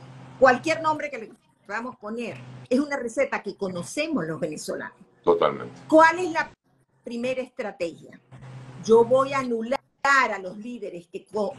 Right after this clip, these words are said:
Speaker 1: que lograron este movimiento. Y esto no es único de ellos. Yo quería que acordáramos de Nelson Mandela. ¿Cuál, qué motivó a Nelson Mandela después de veintisiete años preso salir a presidir ese país?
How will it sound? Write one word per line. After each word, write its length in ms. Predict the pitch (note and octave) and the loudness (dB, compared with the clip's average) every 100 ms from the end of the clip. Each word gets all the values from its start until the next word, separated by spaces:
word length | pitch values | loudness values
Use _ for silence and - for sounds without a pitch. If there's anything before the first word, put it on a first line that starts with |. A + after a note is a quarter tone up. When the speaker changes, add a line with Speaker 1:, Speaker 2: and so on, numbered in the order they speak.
| - | -4
Speaker 1:
que 100 | G#3 | -2
lograron 560 | G3 F#3 B3+ A#3+ F#3 | -2 2 4 4 4
este 220 | E3 - F3+ | -6 -10 -10
movimiento. 580 | F3 D#3+ C#3+ A2+ - - | -10 -10 -16 -16 -14 2
Y 120 | A#3+ | 2
esto 200 | A#3+ E4+ | 4 0
no 100 | F4+ | 0
es 40 | |
único 400 | F4 F4 D#4+ C#4+ | -2 -4 2 4
de 240 | B3+ B3 C4+ | 4 4 -2
ellos. 420 | G3 G3+ - - _ _ _ _ - - - - | -4 -10 -12 -20 _ _ _ _ -20 -20 -16 -2
Yo 140 | G3+ | 2
quería 220 | A3+ C4 - - - - - - - C4+ C#4+ | 4 2 0 -14 -20 -20 -20 -14 -2 0 0
que 80 | C#4+ | -2
acordáramos 760 | C#4 A3+ A3+ G#3+ A#3+ C4 C4 | -2 0 4 4 4 0 -4
de 100 | A3+ | -6
Nelson 400 | G#3 G#3 G3+ C4+ | -8 -10 -8 -4
Mandela. 560 | C4 G#3 G#3+ G3+ F3 - | -4 -4 -2 -2 -4 -8
¿Cuál, 500 | A#3+ C#4+ D#4 E4 E4 _ | 0 6 6 6 0 _
qué 140 | B3+ C4+ | -8 -6
motivó 500 | D4+ - A#3+ A3+ B3 | -8 -10 -10 -6 -4
a 80 | |
Nelson 320 | A#3+ A#3 B3 A#3+ | -6 -10 -12 -10
Mandela 320 | G#3 G3+ G#3+ | -8 -6 -6
después 220 | G#3+ A3+ | -4 0
de 80 | B3 | 2
veintisiete 1000 | B3 A#3+ - B3+ - D4+ D#4 D#4 C#4+ C4 | 2 0 -2 -6 -6 -4 -4 -2 -2 0
años 360 | C4+ C4 G#3+ - | 0 0 -4 -2
preso 600 | C4 C4 A3 - D3+ - _ - _ _ _ _ _ | 2 2 0 -8 -16 -16 _ -20 _ _ _ _ _
salir 400 | - G3+ A3+ A#3+ | -6 -4 -2 -4
a 60 | G#3+ _ _ _ _ _ - | -4 _ _ _ _ _ -16
presidir 440 | F#3 F3+ G3+ A3 | -14 -12 -10 -8
ese 180 | G3 F#3 | -8 -8
país? 540 | E3+ E3 - - - | -8 -8 -8 -16 -20